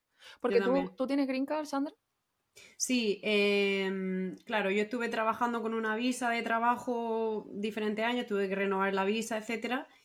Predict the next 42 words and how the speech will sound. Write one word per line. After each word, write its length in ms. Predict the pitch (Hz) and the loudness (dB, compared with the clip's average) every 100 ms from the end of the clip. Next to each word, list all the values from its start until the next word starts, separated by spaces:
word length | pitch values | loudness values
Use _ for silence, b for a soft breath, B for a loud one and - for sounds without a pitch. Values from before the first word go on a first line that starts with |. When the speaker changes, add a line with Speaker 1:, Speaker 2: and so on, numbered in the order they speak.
| b b | b b
Speaker 2:
y 80 | 196 | -2
entonces 600 | 190 208 202 190 180 175 _ _ _ _ | 2 2 2 0 0 -2 _ _ _ _
me 160 | 202 196 | 0 2
patrocinó 600 | 190 180 185 190 190 202 | 0 0 -2 0 2 4
la 100 | 202 | 4
empresa, 680 | 202 208 214 214 220 202 185 | 2 2 0 0 0 2 2
bueno, 200 | 180 175 | 0 -2
la 100 | 175 | -2
universidad 840 | 180 185 190 208 202 214 196 180 _ | 0 -2 -2 -4 0 2 2 0 _
Speaker 1:
¿Y 80 | - | -4
cuál 180 | 240 | 2
era? 180 | 202 196 | 4 4
Speaker 2:
para 260 | 185 170 - | 2 -2 -2
pedir 500 | 180 180 214 214 208 | -2 2 4 4 4
la 180 | 202 196 | 4 4
green 280 | 208 233 226 | 2 0 0
card. 240 | 233 349 | 0 0
¿Cómo? 400 | - 254 349 - - _ _ - | 4 4 4 -2 -20 _ _ 0
Speaker 1:
¿Qué 80 | 254 | 2
visa 280 | 254 247 214 | 2 4 4
era? 180 | 277 - | 4 -4
Speaker 2:
La 200 | 208 202 | -2 -2
F 280 | 214 - 247 | -2 -2 0
uno 200 | 247 240 | 2 2
era 180 | 226 220 | 2 4
la 60 | |
de 60 | 220 | 2
estudiante, 600 | 220 220 220 220 233 240 | 0 -2 0 0 0 -4
creo, 420 | 226 233 247 269 | -2 0 0 -2
que 120 | 202 190 | -4 0
ya 180 | 185 190 | 2 0
hace 140 | 202 | 0
un 60 | 208 | -2
poco 160 | 196 | -2
de 80 | 180 | -2
tiempo. 460 | 175 202 208 185 - | 0 0 0 -6 -8
Creo 180 | 185 202 | -4 -2
que 100 | 226 | 0
la 100 | 196 | -2
J 460 | - 196 202 269 294 | -2 0 0 0 0
uno, 260 | 302 320 - | 0 -2 2
no, 340 | 214 202 202 | 4 2 0